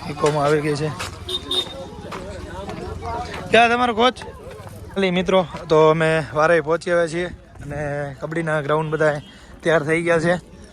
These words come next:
ને બધી આજુબાજુ ગામની ટીમો પણ આવી ગયેલી છે. અ, હવે શું કહે, ખેલ મહાકુંભનો પ્રારંભ, અ,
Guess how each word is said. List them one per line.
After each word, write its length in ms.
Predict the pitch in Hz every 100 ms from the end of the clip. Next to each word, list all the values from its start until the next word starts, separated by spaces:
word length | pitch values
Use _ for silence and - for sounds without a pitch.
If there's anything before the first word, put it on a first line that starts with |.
| - - - -
ને 320 | 135 135 139
બધી 500 | 139 151 160 151 156
આજુબાજુ 400 | 151 156 156 151
ગામની 360 | 143 160 156 143
ટીમો 340 | 151 156 156
પણ 260 | 151 151 151 -
આવી 180 | 151 160
ગયેલી 320 | 156 156 151
છે. 200 | 147 175 - - - - - - - - - - - - 139
અ, 60 | 127 127
હવે 380 | 127 139 139 139
શું 320 | 123 - 160
કહે, 260 | 156 151 143 -
ખેલ 140 | 151
મહાકુંભનો 600 | 151 156 147 151 151 151 -
પ્રારંભ, 460 | 151 156 160 156
અ, 520 | 151 - - - -